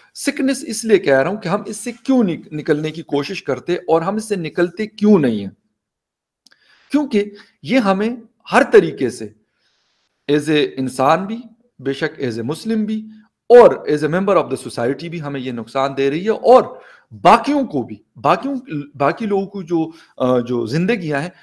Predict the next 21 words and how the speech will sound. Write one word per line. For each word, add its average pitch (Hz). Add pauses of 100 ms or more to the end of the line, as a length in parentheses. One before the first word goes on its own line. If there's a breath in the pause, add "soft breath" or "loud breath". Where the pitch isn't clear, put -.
(140 soft breath)
उसको 359
भी 294
यकीनन 240
मुश्किल 170
बनाती 107
है। 113
हमारा 170
अगर 160
एक 143
गलत 185
काम 180
होता 135
है 240
तो 277
उससे 226
यकीनन 247 (280 soft breath)
दूसरे 170
लोग 190
अफेक्ट 220
होते 165
हैं। 101